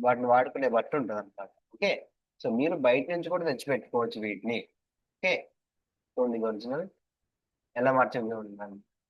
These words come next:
Done? ఓకే, కలర్ గ్రేడింగ్‌లో ఇంకేమైనా ఉన్నాయా? And పిక్సెల్ డిటెక్షన్ మీరు ఎలా చేస్తారంటే ఇక్కడ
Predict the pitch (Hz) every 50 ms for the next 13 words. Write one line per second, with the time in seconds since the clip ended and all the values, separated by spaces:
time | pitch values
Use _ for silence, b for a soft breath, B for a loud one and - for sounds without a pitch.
0 | _ _ _ _ _ _ _ _ _ - 247 151 180 190 - _ _ _ _ _
1 | _ _ _ _ _ _ _ _ _ _ _ - - _ _ _ _ _ _ _
2 | _ _ - 190 196 - _ _ - 123 117 127 143 151 156 156 160 165 160 160
3 | 139 127 135 143 147 139 135 123 123 139 131 139 170 196 185 - - 147 131 -
4 | - 202 202 175 165 165 160 135 - - 139 156 226 208 185 143 120 123 143 151
5 | 160 135 113 - - 120 - - - _ - 127 151 196 226 - _ _ _ _
6 | _ _ _ _ _ _ _ _ _ _ _ _ - - - _ _ _ _ _
7 | _ _ _ _ _ _ _ _ _ _ _ _ _ _ _ _ _ _ _ _
8 | _ _ _ _ _ - 120 113 _ - 180